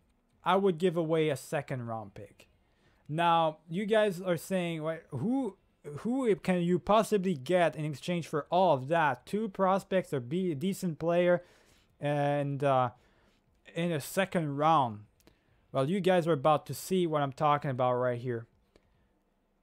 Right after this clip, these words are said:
Mister Lafreniere himself. Yes, I'm not shitting you. I can literally go for him.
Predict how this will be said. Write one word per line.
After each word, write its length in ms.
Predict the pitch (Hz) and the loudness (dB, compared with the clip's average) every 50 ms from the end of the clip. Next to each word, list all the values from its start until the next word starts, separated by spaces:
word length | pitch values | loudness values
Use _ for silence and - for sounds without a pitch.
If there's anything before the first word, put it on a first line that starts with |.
| _ _ _ _ - | _ _ _ _ -8
Mister 540 | - 139 185 220 190 - - 247 233 233 233 | -2 0 0 0 0 0 2 4 6 6 6
Lafreniere 760 | 214 214 208 196 - 196 202 196 190 185 180 175 170 156 147 | 6 6 4 4 2 0 0 2 2 2 2 2 2 2 0
himself. 1160 | 139 156 151 139 - - - 190 190 160 127 113 113 - - - - - - - - - - _ _ _ _ _ _ _ _ - | 0 -2 -4 -4 -6 -6 -2 2 2 2 2 0 -4 -14 -18 -18 -16 -16 -18 -20 -20 -20 -20 _ _ _ _ _ _ _ _ -6
Yes, 580 | - 147 165 208 240 233 - - - - - _ _ _ _ _ | -2 2 4 4 4 2 -2 -12 -18 -20 -20 _ _ _ _ _
I'm 240 | - 160 180 180 180 | 2 2 2 2 2
not 300 | 190 202 214 202 - - | 2 0 0 0 -4 -14
shitting 560 | - - - - - 240 226 202 208 185 175 | -18 -16 -14 -8 -6 -4 -2 0 0 0 2
you. 220 | 165 165 165 175 180 | 2 0 0 0 0
I 240 | 165 170 175 180 175 | 0 2 2 2 2
can 500 | 170 - - 196 185 165 156 151 139 143 | 0 0 0 0 0 0 -2 -2 -2 2
literally 360 | 175 214 247 233 226 214 202 | 2 4 6 6 6 4 4
go 240 | 165 185 190 196 180 | 6 6 6 6 4
for 180 | - 175 160 | 4 0 -2
him. 300 | 127 120 139 123 120 113 | 0 -2 -4 -6 -6 -8